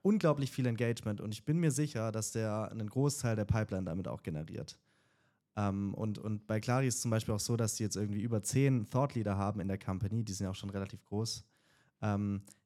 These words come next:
die halt wirklich regelmäßig Content posten und wirklich diese Education dadurch at scale betreiben und ganz genau die Themen aufgreifen, die natürlich die auch wieder im Sales mitbekommen. Also die, die Themenwelt bespielen der, der I C Ps am Ende des Tages,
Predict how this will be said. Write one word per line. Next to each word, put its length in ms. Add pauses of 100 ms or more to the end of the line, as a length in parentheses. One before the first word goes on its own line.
(120)
die 80
halt 120
wirklich 320
regelmäßig 480
Content 320
posten 560
und 160
wirklich 240
diese 240
Education 580
dadurch 320
at 100
scale 280
betreiben 520
und 160
ganz 280
genau 200
die 120
Themen 280
aufgreifen, 560
die 80
natürlich 500
die 260 (320)
auch 180
wieder 320 (300)
im 100
Sales 340
mitbekommen. 840 (100)
Also 180
die, 220
die 180
Themenwelt 680
bespielen 500
der, 260
der 260
I 80
C 160
Ps 380
am 140
Ende 200
des 160
Tages, 520